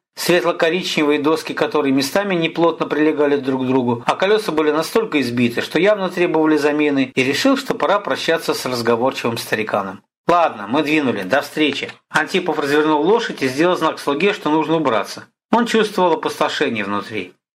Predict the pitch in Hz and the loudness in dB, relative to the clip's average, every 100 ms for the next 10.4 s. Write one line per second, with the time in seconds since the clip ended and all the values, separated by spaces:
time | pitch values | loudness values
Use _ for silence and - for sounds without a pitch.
0 | _ 151 202 208 - - - 180 185 170 | _ 2 4 2 0 -6 0 2 0 0
1 | 156 143 180 165 156 147 135 147 147 113 | 0 2 2 2 2 0 2 0 0 0
2 | 175 208 185 175 175 - 131 175 240 143 | 0 0 0 0 -2 -4 0 2 2 2
3 | 120 110 104 95 - _ _ _ - - | 0 0 -2 -6 -12 _ _ _ -2 0
4 | 233 - 151 117 110 101 92 - _ _ | 0 -2 -2 0 0 -2 -4 -12 _ _
5 | _ _ _ _ - 139 151 - 180 214 | _ _ _ _ -4 0 0 2 2 4
6 | 226 202 220 185 143 156 143 127 120 107 | 4 2 0 0 0 0 0 0 0 -2
7 | 95 92 - 117 - 107 110 208 214 - | -2 -6 -2 -2 -2 -8 -2 -2 -2 -10
8 | - _ - 143 160 190 185 156 156 - | -16 _ -2 0 2 0 0 0 0 -2
9 | 131 120 127 120 - 135 113 110 107 160 | -2 0 2 0 0 -2 0 0 2 2
10 | 214 214 180 | 0 0 -2